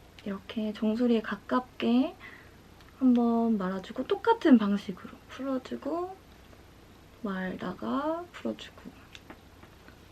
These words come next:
아래는 한번 말았기 때문에 위에를 만다는 생각으로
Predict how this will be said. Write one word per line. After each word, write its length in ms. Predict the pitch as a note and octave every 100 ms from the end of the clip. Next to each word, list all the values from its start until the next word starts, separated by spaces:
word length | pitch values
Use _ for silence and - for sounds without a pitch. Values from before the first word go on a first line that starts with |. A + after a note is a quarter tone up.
| - -
아래는 440 | G#3 A#3+ C4+ B3+
한번 320 | B3+ D4+ C#4
말았기 440 | F3+ F#3+ A3+ A3 -
때문에 440 | G#3+ A3 C4+ A3+
위에를 380 | F#3 A#3+ D4 B3
만다는 520 | F#3 F#3 F#3+ G#3 G3
생각으로 640 | G3+ C4 C4 A#3+ G3+ C4